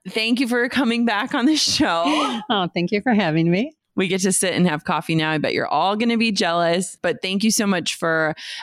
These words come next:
Speaker 1: everything you've done. I was telling you off air that Drew and I do this little couple app every day. And the question yesterday was like, "What, what is a woman who has impacted your relationship the most?" And we both said you.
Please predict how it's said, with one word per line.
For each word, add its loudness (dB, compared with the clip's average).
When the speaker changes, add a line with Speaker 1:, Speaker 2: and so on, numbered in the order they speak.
Speaker 1:
everything 2
you've 2
done. 0
I 0
was 0
telling 0
you 0
off -2
air 0
that -2
Drew 0
and 0
I 2
do 0
this 0
little 0
couple -2
app -2
every 0
day. 0
And 2
the 0
question 0
yesterday 0
was 0
like, 0
"What, 0
what -2
is 0
a 0
woman 0
who 4
has 2
impacted 0
your 2
relationship 0
the 0
most?" 2
And 2
we 2
both 0
said -2
you. 0